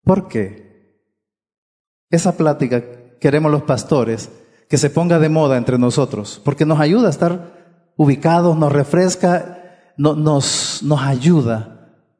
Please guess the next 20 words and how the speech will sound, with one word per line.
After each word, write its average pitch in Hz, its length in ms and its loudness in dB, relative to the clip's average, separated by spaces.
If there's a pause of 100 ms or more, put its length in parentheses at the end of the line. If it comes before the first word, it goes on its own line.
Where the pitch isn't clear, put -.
(420)
en 135 140 0
lo 127 100 2
que 123 120 -4
estamos. 127 800 -4 (1400)
O - 80 -18
sea, - 400 -8
¿por 143 180 0
qué 233 120 0
no? 113 400 -2
¿Por 143 140 -2
qué 247 120 0
no 254 480 0
poner 190 300 2
de 180 100 0
moda 170 840 -2
esa 151 240 0
plática? 113 600 -6 (1080)
¿Por 160 160 0
qué 202 140 0
no? - 580 -8